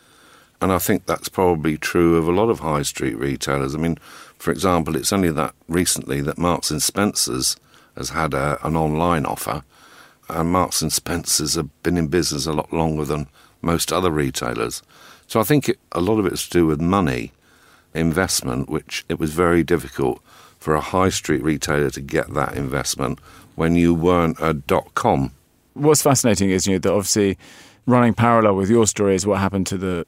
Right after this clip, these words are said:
Speaker 2: book chains and, and the bookstores. You know, we saw many of the big players from the United States, they left the U K market. Some of the book companies have come out of the other side of this, reconnecting with, uh,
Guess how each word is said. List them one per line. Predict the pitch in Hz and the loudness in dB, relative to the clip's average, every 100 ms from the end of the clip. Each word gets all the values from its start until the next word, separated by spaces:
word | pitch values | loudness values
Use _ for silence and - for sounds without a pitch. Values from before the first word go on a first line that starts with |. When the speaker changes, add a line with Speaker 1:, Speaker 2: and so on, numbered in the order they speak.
| _ | _
Speaker 2:
book | 123 - | -2 0
chains | - 101 98 95 87 | 0 2 2 2 -2
and, | 85 87 - | -2 -2 0
and | 98 | -2
the | |
bookstores. | 92 113 - - 101 92 | 0 -2 -2 -2 -2 0
You | 98 | 0
know, | |
we | 92 | 0
saw | 101 120 107 | 2 4 4
many | 101 95 | 4 2
of | 82 | 0
the | |
big | 95 110 - | -2 -2 0
players | 107 101 98 | 2 4 2
from | 92 | 0
the | 90 | -2
United | 92 95 87 | 0 0 0
States, | - 117 107 85 - | 2 4 4 0 -6
they | 113 98 92 - | -2 -2 -2 -4
left | 110 107 - | 0 0 0
the | - | -2
U | 95 92 | 0 0
K | 90 92 | 0 0
market. | 92 90 87 90 - - - - - - | 2 2 0 -2 -4 -12 -20 -20 -20 -2
Some | - 120 | 2 4
of | 107 | 4
the | 92 | 2
book | 127 - - - | 0 -2 -8 -4
companies | 104 92 92 90 | 0 0 0 -2
have | 87 | -4
come | - 104 | 0 2
out | 101 90 | 2 2
of | 92 | 2
the | |
other | 92 92 | 2 2
side | - 92 90 | 0 0 0
of | 85 | -2
this, | 90 - | -2 -2
reconnecting | - - 104 117 - 113 95 - 95 | -6 -4 2 2 4 2 2 0 0
with, | 92 87 | 0 0
uh, | 90 87 85 | 0 0 -2